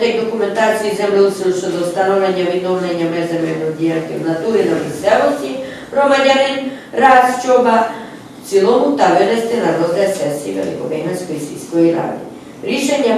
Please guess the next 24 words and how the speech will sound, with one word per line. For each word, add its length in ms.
прийняте. 420
Приступимо, 680
при-, 160
е, 380
е, 120
приступаємо 760
до 180
дев'ятого 540
питання. 540
Про 220
затвердження 920
техдокументації 1120
землеустрою 800
щодо 280
встановлення 680
відновлення 640
з-, 520
меж 200
земельної 580
ділянки 520
в 40
натурі 440
на 60
місцевості 720